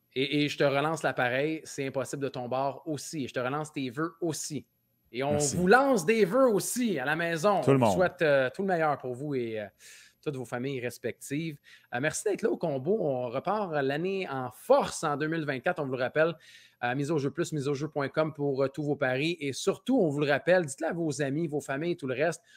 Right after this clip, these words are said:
Speaker 1: Le Combo, c'est disponible sur toutes les plateformes de mise au jeu. C'est disponible également sur pas mal toutes les plateformes, le Spotify de ce monde, euh, Apple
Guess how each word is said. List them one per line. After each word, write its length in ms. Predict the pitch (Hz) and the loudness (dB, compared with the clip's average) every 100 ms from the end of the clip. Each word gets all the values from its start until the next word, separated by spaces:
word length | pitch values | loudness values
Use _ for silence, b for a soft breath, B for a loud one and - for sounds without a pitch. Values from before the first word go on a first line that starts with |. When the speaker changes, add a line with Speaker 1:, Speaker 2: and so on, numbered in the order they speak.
| b b _ | b b _
Speaker 1:
Le 100 | 123 | -10
Combo, 480 | - 190 180 170 196 | 4 6 6 4 0
c'est 160 | - | -2
disponible 500 | 127 - - 135 156 | -12 -14 -2 0 0
sur 240 | 147 - 117 | -4 -8 -4
toutes 220 | 185 180 | -6 -4
les 100 | 135 | -8
plateformes 760 | - 156 139 - 165 165 147 127 | -4 -4 -4 -2 0 2 0 -2
de 100 | 131 | -2
mise 260 | 139 143 135 | -2 -2 -2
au 180 | 123 120 | -2 -2
jeu. 380 | 110 160 175 165 b b b | 2 4 4 2 b b b
C'est 160 | - | -8
disponible 540 | 123 - - 151 160 147 | -8 -6 -2 0 2 0
également 600 | 139 135 131 151 165 160 | 0 0 0 0 0 -2
sur 340 | 151 - 143 | -4 0 0
pas 100 | 139 190 | 2 -2
mal 140 | 302 - | -2 -6
toutes 160 | 233 | -2
les 100 | 202 | -2
plateformes, 640 | 196 170 - - 190 269 165 | 0 -2 -2 -2 -2 0 -2
le 80 | |
Spotify 640 | 156 - 165 170 147 180 175 | -4 -2 0 0 -2 -2 -2
de 100 | 143 | -2
ce 140 | - | -4
monde, 540 | 127 131 151 160 160 151 | -4 -2 0 0 -2 -2
euh, 880 | 123 117 113 110 110 107 107 104 117 | -2 -2 -2 -2 -2 -2 -2 -4 0
Apple 260 | 127 170 | 2 2